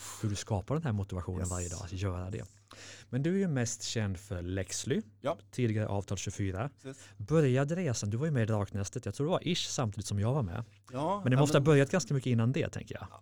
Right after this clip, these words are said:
Speaker 2: Ja, men det är snart arton år sedan det började.
Speaker 1: Ja.
Speaker 2: Det är tjugohundrafyra det började. Det är helt galet. Alltså det, jag satt och funderade på det. Det är arton år och sen är det tolv år som heltidsanställd ungefär. Typ
Speaker 1: Mm.
Speaker 2: i dagarna nu.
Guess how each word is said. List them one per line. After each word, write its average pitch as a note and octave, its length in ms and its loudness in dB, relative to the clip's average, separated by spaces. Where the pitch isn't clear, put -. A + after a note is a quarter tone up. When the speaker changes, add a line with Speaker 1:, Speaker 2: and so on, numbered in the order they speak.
Speaker 2:
Ja, A#2+ 240 -4
men A#2+ 80 -4
det A#2+ 60 -6
är A#2 40 -6
snart G2 260 -8
arton F2+ 340 -8
år G#2+ 120 -8
sedan - 160 -14
det E2+ 60 -14
började. F#2 300 -4
Speaker 1:
Ja. F2+ 40 -8
Speaker 2:
Det G2 60 -8
är F#2+ 40 -10
tjugohundrafyra F#2+ 960 -14
det D#2+ 60 -14
började. B1+ 440 -14
Det F#2 120 -12
är - 40 -14
helt E2+ 360 -16
galet. F2 600 -14
Alltså - 140 -14
det, G#2 120 -8
jag A2+ 120 -10
satt - 180 -8
och - 60 -20
funderade A#2 360 -8
på - 60 -14
det. F2+ 60 -8
Det F2 60 -8
är - 120 -14
arton C3 400 -8
år F#2+ 280 -6
och - 80 -20
sen G#2+ 120 -12
är A2+ 40 -6
det A2 100 -10
tolv G2 460 -12
år G#2 280 -20
som F#2 200 -16
heltidsanställd F#2+ 1040 -16
ungefär. D#2 400 -16
Typ - 100 -16
Speaker 1:
Mm. F#2+ 220 -4
Speaker 2:
i F2+ 40 -10
dagarna B2 460 -12
nu. - 140 -18